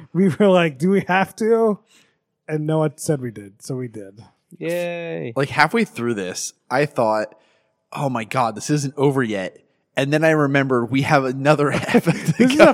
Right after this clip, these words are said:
Speaker 1: a fif-, this is an hour-long show. This is insanity in my mind
Speaker 3: <laughs>
Speaker 1: that this is an hour show. This is it boggles my mind. I can't, I can't imagine.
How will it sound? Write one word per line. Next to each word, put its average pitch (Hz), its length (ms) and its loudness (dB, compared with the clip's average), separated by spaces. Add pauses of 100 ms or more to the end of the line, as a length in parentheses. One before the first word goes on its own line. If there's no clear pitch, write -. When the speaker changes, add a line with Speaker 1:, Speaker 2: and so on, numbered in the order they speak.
Speaker 1:
a - 40 0
fif-, 247 320 2
this 247 160 -2
is 311 60 2
an 302 220 2
hour-long 214 680 4
show. 156 500 0 (320)
This 180 260 0
is 175 400 2 (360)
insanity 202 1400 0
in 165 120 0
my 147 200 0
mind 143 440 -2 (200)
Speaker 3:
<laughs> - 140 -20
Speaker 1:
that 170 120 -2
this 165 180 0
is 147 140 -2
an 175 160 0 (160)
hour 151 520 2
show. 104 640 -10 (1040)
This 175 180 0
is 175 320 -2 (180)
it 175 140 -2
boggles 160 420 2
my 127 120 -8
mind. 104 440 -20 (220)
I 135 100 -12
can't, 131 340 -12
I 120 60 -18
can't 143 280 -8
imagine. 98 380 -20